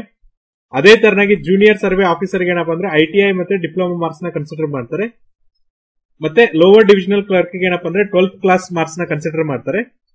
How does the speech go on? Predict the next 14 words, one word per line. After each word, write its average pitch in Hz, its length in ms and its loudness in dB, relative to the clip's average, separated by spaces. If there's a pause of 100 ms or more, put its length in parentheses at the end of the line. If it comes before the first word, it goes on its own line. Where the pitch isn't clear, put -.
(180)
ಅದೇ 202 240 6
ತರನಾಗಿ 196 460 0 (580)
ಈ 170 80 2
ಮಲ್ಟಿ 175 340 0
ಟಾಸ್ಕಿಂಗ್ 208 380 -2
ಸ್ಟಾಫ್ 196 300 -4
ಗೆ 180 60 0
ಏನಪ್ಪಾ 175 240 -4
ಅಂದ್ರೆ 185 160 -4
ಟೆಂತ್ 190 300 -4
ಸ್ಟ್ಯಾಂಡರ್ಡ್ 180 400 -6
ಮಾರ್ಕ್ಸ್ 160 220 -6
ಅನ್ನು 165 100 -8
ಮಾತ್ರ 151 220 -8